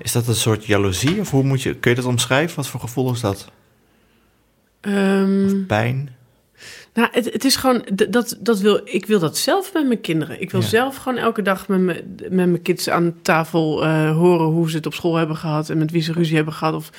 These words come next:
Speaker 2: of wie ze verliefd zijn geworden. Of, weet je, dat, dat, je mist echt gewoon een, een deel van je kids.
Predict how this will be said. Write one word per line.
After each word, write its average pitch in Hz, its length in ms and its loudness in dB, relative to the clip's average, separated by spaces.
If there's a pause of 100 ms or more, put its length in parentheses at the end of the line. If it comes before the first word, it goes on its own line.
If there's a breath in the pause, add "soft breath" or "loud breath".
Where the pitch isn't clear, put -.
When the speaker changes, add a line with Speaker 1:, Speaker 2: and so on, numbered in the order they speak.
(340 loud breath)
Speaker 2:
of 165 80 -2
wie 165 80 6
ze 160 100 -2
verliefd 170 320 2
zijn 147 180 0
geworden. 151 560 2
Of, 165 200 -6 (560 loud breath)
weet 196 100 2
je, 202 60 2
dat, 185 160 2
dat, 202 160 4 (200)
je 202 180 4
mist 247 480 2
echt - 280 0
gewoon 196 300 2
een, 185 300 2
een 180 220 0
deel 185 280 4
van 165 240 0
je 151 80 2
kids. - 460 -6